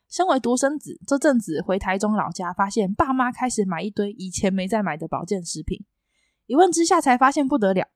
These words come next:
最近他们常常被一位业务来家里兜售这些东西，我还因为试图阻止跟爸妈吵了起来。我们家虽然不是什么书香世家，但爸妈也都是有读过书，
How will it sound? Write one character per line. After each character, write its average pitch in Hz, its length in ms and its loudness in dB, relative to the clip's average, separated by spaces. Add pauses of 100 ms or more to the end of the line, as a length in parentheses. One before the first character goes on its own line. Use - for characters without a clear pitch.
(480)
最 359 220 4
近 285 200 0
他 262 140 0
们 240 180 4
常 202 220 0
常 208 180 0
被 214 200 4
一 - 20 4
位 226 160 4
业 226 240 4
务 226 160 4
来 175 160 0
家 196 160 -2
里 185 220 -2
兜 220 200 6
售 202 220 2
这 196 140 -2
些 185 200 -2
东 175 240 -2
西， 175 380 -6
我 180 80 -2
还 180 160 -4
因 233 140 -2
为 226 160 2
试 269 260 2
图 190 260 2
阻 202 220 4
止 - 300 -4 (180)
跟 190 240 -2
爸 202 160 2
妈 180 160 -4
吵 - 220 -6
了 175 100 -6
起 - 160 -8
来。 - 80 -18 (840)
我 202 100 2
们 233 100 6
家 339 220 6
虽 392 160 4
然 320 120 6
不 277 120 0
是 320 100 0
什 262 100 0
么 202 120 2
书 262 200 -4
香 254 220 -2
世 254 180 -4
家， 214 300 -2
但 214 320 -2
爸 240 220 0
妈 214 200 -2
也 180 140 -2
都 196 180 -2
是 208 160 -6
有 185 200 -4 (240)
读 196 120 4
过 202 220 2
书， 190 320 -4